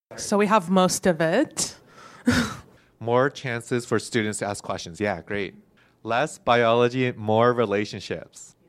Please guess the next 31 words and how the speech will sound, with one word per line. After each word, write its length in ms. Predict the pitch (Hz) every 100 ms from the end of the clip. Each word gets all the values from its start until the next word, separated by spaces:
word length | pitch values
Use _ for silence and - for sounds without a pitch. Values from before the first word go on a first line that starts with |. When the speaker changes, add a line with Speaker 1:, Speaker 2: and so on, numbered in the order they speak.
| _
Speaker 2:
Any 200 | 113 107
other 140 | 101 107
thoughts? 340 | 127 160 -
Yes. 380 | 120 - - _ _ _ -
Yeah. 680 | 110 226 269 269 - 285
<laughs> 0 |
So 140 | 233 117
only 300 | 127 147 165
learning 260 | 151 139 143
about 200 | 127 120
female 340 | 135 123 117
<laughs> 120 | 110 -
parts. 600 | - - - 190 285 - - _ -
Speaker 1:
Yeah, 260 | 247 233
so 240 | 196 214 202
instead 340 | 214 - 208
of 220 | 202 180
just 380 | 175 190 - -
what 180 | 180 202
I'm 140 | 202
getting 180 | 196 185
from 220 | 185 208
you 160 | 190 185
is, 120 | 180
like, 300 | 180 165 -
maybe 220 | 196 175
instead 280 | 180 - 185
of 160 | 175 160
lecturing, 760 | 160 - - 240 254 262 262
expecting 640 | 208 - - 185 - 180 180
that 460 | 170 160 165 -